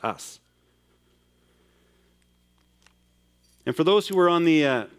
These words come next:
senior high retreat a couple weeks ago, this is gonna be a bit, bit of a repeat for you, but I wanna focus on how I see, how I understand this agape love,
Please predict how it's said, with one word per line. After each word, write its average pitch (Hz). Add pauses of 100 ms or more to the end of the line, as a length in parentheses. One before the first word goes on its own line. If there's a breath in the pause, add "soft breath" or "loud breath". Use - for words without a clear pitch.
(140)
senior 170
high 160
retreat 156
a 151
couple 147
weeks 147
ago, 156
this 156
is 143
gonna 160
be 165
a -
bit, 151
bit 160
of 151
a 156
repeat 156
for 143
you, 131
but 143
I 156
wanna 202 (400 soft breath)
focus 185
on 170 (320)
how 208
I 202
see, 190
how 170
I 175
understand 165
this 147
agape 151
love, 135